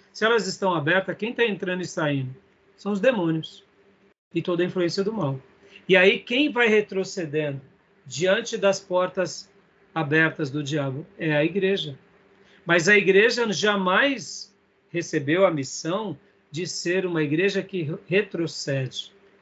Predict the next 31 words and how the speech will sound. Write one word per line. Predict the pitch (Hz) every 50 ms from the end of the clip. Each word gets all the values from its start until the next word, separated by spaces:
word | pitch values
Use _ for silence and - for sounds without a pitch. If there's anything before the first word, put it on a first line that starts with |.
| _ _ _ _ _ _ _ _ _ -
Ela | 156 156 160
só | 160 - 220 220 226
retrocede | 233 233 226 226 220 190 170 156 - - - 175 180 214 233 190 185 170
quando | - - 185 185 185 185
a |
gente | 175 175 196 185 - 185
não | 180 175
cumpre | 165 - 208 233 262 - - 214
o | 185
nosso | 175 170 185 233 247 - - - 285 277 - - _ _ _ _ -
papel. | - 202 202 - 190 180 175 180 180 - _ _ _ _ _ _ _ _ _ _ _ _ _ _ - -
E | -
como | - 254 262 269 285
a | 269
gente | 202 254 247 - - 226
deixa | 185 214 208 - 208
de | 180 175 190
cumprir | 190 190 185 170 185 180 180 170 170
o | 170
nosso | 160 160 156 - -
papel? | 196 185 180 - 180 180 214 220 - _ _ _ _ _ -
Quando | 190 196 202 190
a | 185
gente | 151 170 175 165 165 - 170
ensina | 160 156 - 165 156 147 143
religiões | 151 147 147 139 131 139 151 165 196 220 208
dos | 208 247 220 202
homens, | 220 214 214 220 226 226 214 - - - - - - _ _ _ -
costumes | 147 - - - - - 196 214 233 247 226
dos | 202 254 247 202 185
homens, | 202 196 196 196 202 202 196 - - - - -